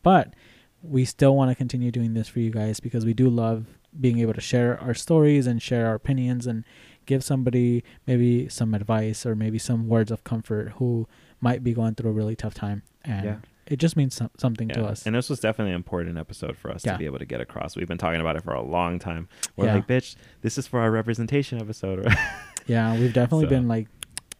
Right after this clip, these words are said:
Speaker 2: yeah,
Speaker 1: taking lists
Speaker 2: working
Speaker 1: and
Speaker 2: up to it.
Speaker 1: working up to it. So
Speaker 2: Yeah.
Speaker 1: hopefully you guys enjoyed it, and we'll definitely revisit this, um, episode and this
Speaker 2: Yeah.
Speaker 1: topic another time and have a little bit more to say and maybe have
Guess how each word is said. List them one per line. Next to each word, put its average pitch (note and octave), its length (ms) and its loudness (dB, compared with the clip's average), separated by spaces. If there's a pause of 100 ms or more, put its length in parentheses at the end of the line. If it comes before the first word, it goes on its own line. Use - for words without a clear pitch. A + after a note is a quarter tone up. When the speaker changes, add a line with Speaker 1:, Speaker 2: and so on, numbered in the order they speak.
(320)
Speaker 2:
yeah, F#2+ 180 0
Speaker 1:
taking A#2+ 200 -2
lists A#2 200 -2
Speaker 2:
working A2+ 240 4
Speaker 1:
and A2 80 4
Speaker 2:
up A2 100 -6
to F#2+ 180 -2
it. F2+ 140 -2 (160)
Speaker 1:
working A#2+ 260 0
up A2+ 140 0
to A#2+ 100 -6
it. A2+ 140 -8
So A2 300 -4 (320)
Speaker 2:
Yeah. - 140 -8 (180)
Speaker 1:
hopefully D3+ 340 6
you F3+ 100 8
guys F3 140 6
enjoyed A#2+ 300 4
it, B2 240 4
and A2+ 340 -2 (140)
we'll C3+ 180 6
definitely C3+ 320 2
revisit A#2 760 0
this, - 520 -2
um, G#2 420 -4 (480)
episode A2+ 480 -2
and G#2 160 -2
this A#2 160 -2
Speaker 2:
Yeah. C#2 120 -8
Speaker 1:
topic - 580 -4 (680)
another A#2 280 4
time B2+ 360 2
and A2 260 -4 (140)
have A2+ 180 -2
a A#2 40 -2
little A#2 160 2
bit A2+ 100 0
more A2 240 0
to - 140 -6
say A#2+ 320 0
and A#2+ 160 0
maybe A2+ 240 2
have A2+ 260 -6